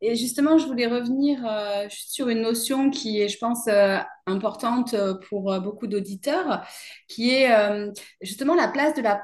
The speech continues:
progression dans ta pratique. Aujourd'hui, tu en as un petit peu parlé, mais, euh, par exemple, en, en escalade,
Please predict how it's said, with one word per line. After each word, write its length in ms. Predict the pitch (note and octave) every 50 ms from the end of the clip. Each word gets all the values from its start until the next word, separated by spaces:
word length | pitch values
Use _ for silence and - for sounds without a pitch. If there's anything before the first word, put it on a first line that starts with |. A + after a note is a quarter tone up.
| - -
progression 720 | - - - - D4 C#4+ B3 B3+ C4+ C4+ C4 - - D4 C#4
dans 200 | B3 A#3 A3+ A3
ta 140 | A3+ A3 G#3+
pratique. 420 | - - A#3 G#3+ A3 - A3 -
Aujourd'hui, 300 | A#3 A3 A#3+ A#3+ A#3+ D#4+
tu 100 | D4 C4+
en 60 | A3+
as 60 | A3
un 100 | G#3+ A3
petit 120 | G#3+ A3 A3+
peu 120 | A#3 A#3
parlé, 400 | A#3+ A#3 A#3 A#3+ C4 D4 D#4+ E4+
mais, 340 | D#4 C#4 A#3+ A#3+ A#3+ A#3+ A#3+
euh, 280 | A3+ A3+ A3 A3 A3 A3
par 160 | A3+ A3+ A3
exemple, 340 | A3 A3 D4 D4+ D4+ D4 C#4
en, 160 | B3 A3 A3
en 160 | A3+ A3+ A3+
escalade, 800 | A#3 A#3 A#3 - - A3+ G#3+ G#3+ A3+ D4 G4 D#4+ A#3 F#3+ F3+